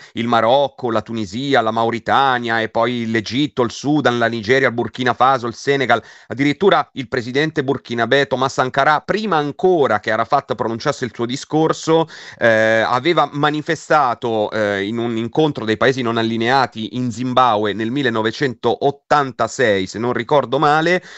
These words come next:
ehm, aveva manifestato questa vicinanza proprio spirituale,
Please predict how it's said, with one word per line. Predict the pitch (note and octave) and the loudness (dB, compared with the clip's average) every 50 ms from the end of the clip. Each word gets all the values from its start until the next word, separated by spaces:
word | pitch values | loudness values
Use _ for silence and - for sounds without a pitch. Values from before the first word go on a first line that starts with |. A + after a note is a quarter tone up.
| - - - | -20 -18 -2
ehm, | - - B2+ B2+ A#2+ A#2+ A#2+ A#2+ A#2+ B2 A#2+ A#2 A#2 - | 2 4 4 4 4 4 2 2 2 0 -2 -4 -2 -2
aveva | - C#3+ D3+ E3+ D3+ C#3+ | 0 0 2 2 2 2
manifestato | C3+ C3 C#3 C#3 - F3 D#3+ - - D#3+ D#3 D#3+ - F3+ D#3 - | 2 -2 -4 -2 -4 -4 -4 0 2 2 2 2 0 -2 -4 -2
questa | - D3+ C3+ - C3+ | -2 -2 0 0 -2
vicinanza | A2+ B2+ E3+ D3+ - D#3 E3 E3+ E3+ F3 F3+ F3 - - - D#3+ D3 | -4 -2 -4 -6 -4 0 2 2 2 2 0 -4 -6 0 0 0 2
proprio | - D#3+ D#3+ - E3+ D#3 | 2 0 -2 -2 -2 -4
spirituale, | - - - D3 D3+ D#3 D3+ - F3+ F3+ D#3+ C3 A#2 G#2+ G#2 G2 F#2 | -4 -6 -4 -4 -2 -2 -2 2 2 4 4 4 0 -2 -4 -8 -8